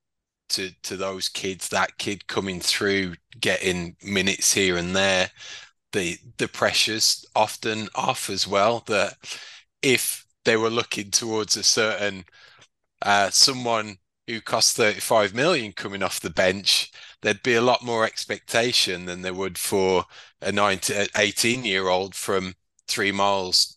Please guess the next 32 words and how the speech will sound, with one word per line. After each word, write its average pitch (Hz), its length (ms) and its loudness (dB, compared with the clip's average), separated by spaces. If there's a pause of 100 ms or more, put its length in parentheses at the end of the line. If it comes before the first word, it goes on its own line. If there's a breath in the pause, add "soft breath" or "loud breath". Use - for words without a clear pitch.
up 117 140 -4
the 95 120 -8
road 98 420 -2
coming 123 200 -6
off 120 180 -2
the, 117 200 0 (260)
the 110 220 -6
bench. 117 580 0
Like, 90 200 -4
what, 95 260 -6
what's 95 280 0
he 98 80 -2
gonna 95 200 0
do? 90 180 -2
You 104 120 0
know, 101 180 0
there's, 92 300 -4
there's - 360 -6
total 98 420 0
different 87 480 -4 (380 loud breath)
expectations 90 1080 -2
there. 113 280 2
So 95 400 2 (480 loud breath)
for - 160 -2
that 139 240 4
to 131 120 4
happen, 120 540 0
it's 101 280 -2
just, - 600 2 (540)
it, 113 280 -4
it 110 160 -6 (100)
really 110 680 -2